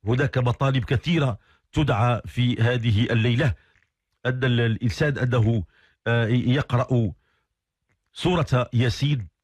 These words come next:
ثم يدعو الله سبحانه وتعالى بما يريد، يدعو الله عز وجل بأن يعطيه، آه، الخير كله.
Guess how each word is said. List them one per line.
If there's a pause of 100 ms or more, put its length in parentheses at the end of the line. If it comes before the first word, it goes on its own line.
(640)
ثم
يدعو
الله
سبحانه
وتعالى (360)
بما
يريد، (500)
يدعو
الله
عز
وجل
بأن
يعطيه، (400)
آه،
الخير
كله.